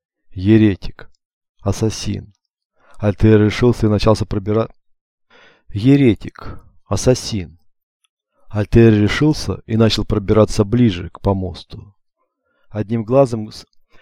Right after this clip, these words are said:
одним глазом следя за Мадж Адином, который подошёл к женщине, проститутке, не в силах оторвать взгляд от меча, который держал Мадж Адин, и неудержимо завыл от отчаяния.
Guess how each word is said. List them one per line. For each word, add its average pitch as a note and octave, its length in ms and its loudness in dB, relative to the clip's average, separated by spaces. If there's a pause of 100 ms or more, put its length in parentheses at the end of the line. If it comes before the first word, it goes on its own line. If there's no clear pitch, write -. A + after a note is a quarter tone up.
(100)
одним A2 340 -2
глазом A#2 360 0
следя A2 380 -2
за A2 120 -2
Мадж A2+ 260 -4
Адином, A#2+ 520 -2
который G2+ 320 -2
подошёл G#2+ 440 -2
к G2 60 -8
женщине, G#2 680 -2
проститутке, - 840 -6 (560)
не A2+ 140 2
в - 60 0
силах B2 320 4
оторвать A2 380 2
взгляд G2+ 380 0
от A2+ 160 2
меча, A#2+ 400 0
который G2+ 380 -4
держал G2+ 320 -2
Мадж G2 260 -4
Адин, B2 440 -2 (520)
и A#2+ 100 0
неудержимо A2 800 2
завыл G#2 360 0
от G#2+ 140 -2
отчаяния. A2 840 -4